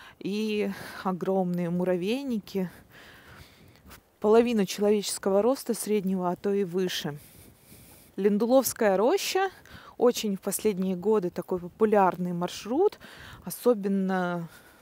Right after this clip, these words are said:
особенно почему-то я обратила внимание в зимнее время, эти заснеженные лиственницы.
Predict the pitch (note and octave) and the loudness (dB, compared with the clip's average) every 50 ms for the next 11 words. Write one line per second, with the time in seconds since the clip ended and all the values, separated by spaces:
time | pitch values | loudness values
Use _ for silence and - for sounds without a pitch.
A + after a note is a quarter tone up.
0 | - - F3+ - - G3+ G3 G3+ G#3 G3 F#3+ F#3 F3 - - - - - G3+ G3 | -20 -18 -12 -10 -6 -2 0 0 2 2 0 0 -2 -6 -10 -14 -8 -6 -4 -4
1 | G3+ F#3+ G3 F#3+ F#3+ F3+ E3+ F#3 F3+ - - G#3 G3 F3+ F3+ F3+ F#3 G#3 A3 A3 | -2 0 2 2 2 2 2 -2 -6 -4 -2 -2 -2 0 -2 0 0 0 0 2
2 | G3+ G3+ F#3+ E3 E3 E3 F#3+ G#3 F#3+ F3+ F3 F3 E3 D#3+ E3 F#3+ A#3 C#4 D#4+ E4 | 2 0 -2 -2 -4 -2 -2 0 0 0 -2 -2 -4 -4 -4 -2 -2 -2 -2 -2
3 | C#4 A3 F#3 - F#3+ E3 E3+ F3+ - - G#3+ G#3+ G#3 F3 F3+ F3+ E3+ E3 D#3+ D#3 | -2 -4 -4 -4 -8 -8 -6 -6 -6 -2 0 2 2 0 0 -4 -4 -4 -4 -4
4 | D#3 F#3+ A#3+ D#4+ - - - C4 A#3 A3 G3+ - - G3+ | -2 -2 -2 -2 -2 -6 -8 -6 -4 -4 -4 -2 -2 -2